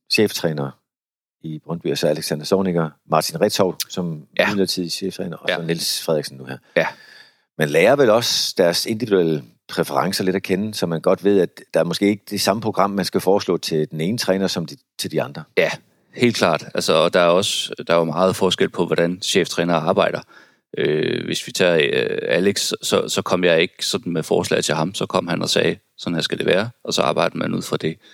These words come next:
Speaker 2: Øh, hvor kan man sige, både Retov og, og Niels er, er sådan den danske træner, hvor man ligesom tager dialogen om det og, og finder ud af, hvad der er bedst for, for holdet, og også økonomisk. Øh,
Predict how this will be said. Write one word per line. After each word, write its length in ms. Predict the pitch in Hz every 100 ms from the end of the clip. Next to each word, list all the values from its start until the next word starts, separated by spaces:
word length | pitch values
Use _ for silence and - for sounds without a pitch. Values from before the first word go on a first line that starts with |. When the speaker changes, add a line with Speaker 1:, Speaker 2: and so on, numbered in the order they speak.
| _ _ _ _ _
Speaker 2:
Øh, 680 | 82 82 82 82 80 78 71
hvor 160 | 76 87
kan 120 | 90
man 80 | 82
sige, 260 | 85 87
både 320 | 85 90 90
Retov 380 | 85 92 - 87
og, 140 | 80 80 80
og 120 | 78
Niels 300 | 80 87 95 -
er, 260 | 73 80 82 _ _ _ _ _
er 80 | -
sådan 220 | 82 76
den 180 | 85 82
danske 500 | 98 92 - 107 - - _ _
træner, 360 | - 98 92 95
hvor 320 | 113 92 85
man 300 | 85 85 80 _ _ _ -
ligesom 180 | - 90
tager 180 | - 90
dialogen 500 | 98 90 95 98 90
om 160 | 85
det 200 | 90 92
og, 340 | 85 - 87 -
og 80 | -
finder 220 | 85 87
ud 60 |
af, 80 | 87
hvad 100 | 80
der 80 | 78
er 40 |
bedst 320 | 78 78 80 -
for, 380 | 82 80 - -
for 140 | -
holdet, 380 | - 78 90 -
og 260 | - -
også 260 | - 87 -
økonomisk. 640 | - 78 85 95 85 - - - - - _ -
Øh, 420 | - 78 71